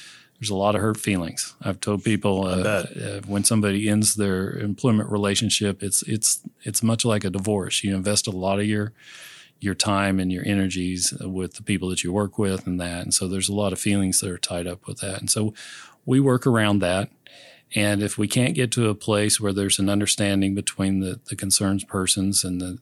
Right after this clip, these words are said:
Speaker 1: they receive the compensation they believe they're entitled to, then our investigator will issue what's called an administrative order of determination.
Speaker 2: The A O D.
Speaker 1: The A O D.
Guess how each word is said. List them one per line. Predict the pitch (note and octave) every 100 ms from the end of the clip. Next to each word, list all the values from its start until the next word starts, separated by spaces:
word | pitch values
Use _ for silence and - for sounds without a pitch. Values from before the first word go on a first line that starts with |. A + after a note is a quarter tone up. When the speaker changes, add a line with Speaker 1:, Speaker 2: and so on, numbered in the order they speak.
| -
Speaker 1:
they | F#2 F2+
receive | G2 - G#2+ F#2
the |
compensation | - G#2 F#2+ - G2+ - G2+
they | F#2
believe | F#2+ G2 F#2
they're | F#2+
entitled | F2+ G2 F#2 F2+
to, | F2+ F#2 - - - - - _
then | A2 A2 A2
our | G#2+ G#2
investigator | G#2 A2 - G#2 G2+ F#2+
will | G2
issue | G2+ F#2+ - G2+ F#2+
what's | G2 F#2
called | - G2+ F#2
an | F#2
administrative | F#2+ G2 G2 - G#2+ G2 F#2
order | F#2+ F#2 F#2+
of | F2+ F2
determination. | - F#2 F2 F2 E2 - - - -
Speaker 2:
The | G2+ G2+
A | C3+
O | C3+ C#3+
D. | A#2+ F#2
Speaker 1:
The | D2+ -
A | G2+ A2
O | A#2
D. | A#2 G2 D#2+